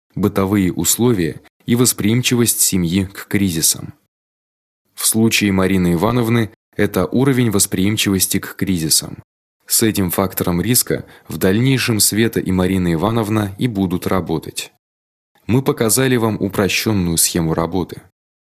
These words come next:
Еще раз обращаем ваше внимание, что для того, чтобы правильно оценить ситуацию в семье,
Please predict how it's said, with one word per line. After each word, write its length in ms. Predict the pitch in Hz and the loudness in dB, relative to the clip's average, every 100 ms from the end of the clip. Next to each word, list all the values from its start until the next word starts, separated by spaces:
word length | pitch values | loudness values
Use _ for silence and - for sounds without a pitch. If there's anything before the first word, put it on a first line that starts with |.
| _ | _
Еще 420 | 85 98 - 110 | 0 2 2 2
раз 200 | 92 - | 2 0
обращаем 600 | 87 85 87 - 98 87 85 | 0 -2 0 0 2 2 0
ваше 240 | 82 - | 0 -2
внимание, 640 | 80 82 92 104 82 76 - _ _ | -2 0 0 0 -2 -4 -10 _ _
что 260 | - - 90 | -4 0 0
для 200 | 87 92 | 0 0
того, 380 | 92 95 95 | 0 2 0
чтобы 360 | - - 101 92 | -2 -2 0 -2
правильно 520 | - 107 95 85 82 | -2 -2 0 0 -2
оценить 480 | - 80 - 92 87 | -4 -2 0 0 0
ситуацию 680 | - - 87 87 - 87 82 | -2 0 0 0 0 -2 0
в 60 | |
семье, 500 | - 85 82 98 113 | 0 0 0 0 0